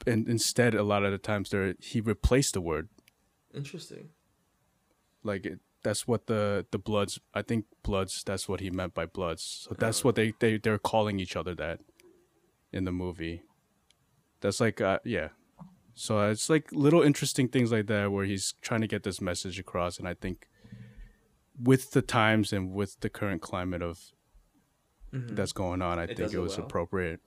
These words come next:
Speaker 2: Mm.
Speaker 1: Yeah.
Speaker 2: All right, that's, that sounds really interesting, David.
Speaker 1: So
Speaker 2: I'll definitely put that in my queue and never watch it. <laughs> But no, for sure,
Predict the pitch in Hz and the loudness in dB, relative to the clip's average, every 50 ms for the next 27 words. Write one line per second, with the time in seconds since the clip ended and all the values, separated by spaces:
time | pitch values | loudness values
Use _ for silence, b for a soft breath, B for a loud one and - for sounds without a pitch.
0 | - - - - - - 98 85 90 90 90 - - _ _ - 147 165 214 247 | -20 -20 -20 -12 -6 -4 -4 -2 -2 -4 -6 -10 -16 _ _ -20 -14 -10 -6 -4
1 | 254 277 233 135 123 151 175 - - - - - 139 - - 147 151 151 147 147 | -4 -4 -4 -6 -8 -10 -10 -12 -12 -14 -14 -14 -12 -10 -10 -10 -8 -8 -8 -8
2 | 147 143 143 - 147 - - - - - - - - - - _ b b b b | -8 -10 -10 -12 -16 -18 -18 -20 -20 -20 -20 -20 -20 -20 -20 _ b b b b
3 | b b b b b b - 127 123 117 117 123 120 - - 135 120 117 120 - | b b b b b b -2 2 6 6 6 6 4 4 -2 -4 -2 -4 -4 -6
4 | - - 147 135 135 127 123 117 117 117 110 117 - - - 123 120 113 107 107 | -6 -4 -2 2 4 4 4 4 2 -2 -4 -4 -6 -4 -2 0 2 2 0 0
5 | 107 107 110 107 107 104 113 - - - - 143 135 - - 202 - - - - | 0 -2 -2 -2 -4 -4 -4 -6 -6 -4 -2 -2 -2 0 -2 -2 -4 -2 0 2
6 | 226 - - - 170 - - 175 - - 254 - - - _ - - - - - | 2 4 4 4 4 4 4 2 2 2 0 -2 -2 -4 _ -14 -12 -12 -10 -12
7 | - - - - 120 117 117 107 101 - - 104 - - - 104 101 92 85 | -12 -10 -6 -2 0 2 2 2 2 2 0 -4 -6 -6 -8 -8 -8 -10 -12